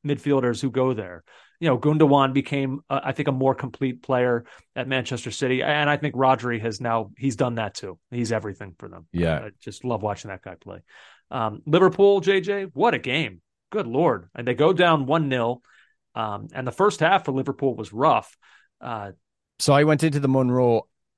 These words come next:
Speaker 2: at, by the way, full on a
Speaker 1: I mean, we're,
Speaker 2: Wednesday.
Speaker 1: we're getting to that point now.
Speaker 2: Uh, we're getting, we are, we're, we're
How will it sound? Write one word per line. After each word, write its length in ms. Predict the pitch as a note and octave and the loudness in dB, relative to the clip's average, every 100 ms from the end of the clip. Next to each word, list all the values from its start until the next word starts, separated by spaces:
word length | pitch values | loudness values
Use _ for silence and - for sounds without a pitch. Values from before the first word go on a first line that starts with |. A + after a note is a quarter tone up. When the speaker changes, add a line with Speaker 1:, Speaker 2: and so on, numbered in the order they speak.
| - | -10
Speaker 2:
at, 140 | G#2+ - - | -10 -10 -4
by 180 | A#2 D#3 | 2 4
the 60 | |
way, 100 | C#3 | 4
full 500 | F#2+ - F3 A#2 E2 - _ _ _ _ _ _ _ _ _ | 2 2 4 4 0 -10 _ _ _ _ _ _ _ _ _
on 180 | A2+ B2 | 0 2
a 40 | |
Speaker 1:
I 20 | A#2 | 4
mean, 80 | |
we're, 80 | - | 4
Speaker 2:
Wednesday. 180 | F#3+ G3+ | 4 4
Speaker 1:
we're 120 | G3 | 4
getting 260 | D3 G3 F3+ | 4 4 4
to 80 | D3 | 4
that 220 | C#3+ A#2 | 4 2
point 280 | C3+ B2+ B2+ | -2 -4 -4
now. 300 | F#2+ F#2 F2+ - | -14 -14 -16 -2
Speaker 2:
Uh, 240 | A2+ B2 | 2 4
we're 100 | B2+ | 4
getting, 320 | C#3 D#3 C3+ C#3 | 4 4 2 0
we 200 | C#3 C3 | 2 2
are, 260 | B2+ A#2+ | 2 0
we're, 240 | B2+ C#3+ D3 | 0 -2 -2
we're 360 | D3 E3 D3+ | -2 -2 -2